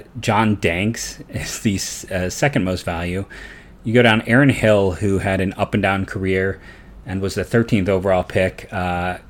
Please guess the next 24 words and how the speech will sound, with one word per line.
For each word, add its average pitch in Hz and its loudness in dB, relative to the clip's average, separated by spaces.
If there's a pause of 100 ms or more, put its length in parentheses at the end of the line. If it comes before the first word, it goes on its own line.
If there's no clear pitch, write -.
has 95 -6
the 95 -6 (460)
second 123 -2
highest 101 0
war 95 0
in 90 -4
the 90 -4
first 98 -4
round, 87 -2 (160)
uh, - -14 (320)
of 98 -2
this 92 -4
class. 85 -6 (960)
And 117 6
the 113 4
best 107 0
pick, 85 -6 (640)
uh, 90 -2 (140)
the 104 -4
end 107 -2
of 117 2
the 117 -2
first 117 2
round, 104 -2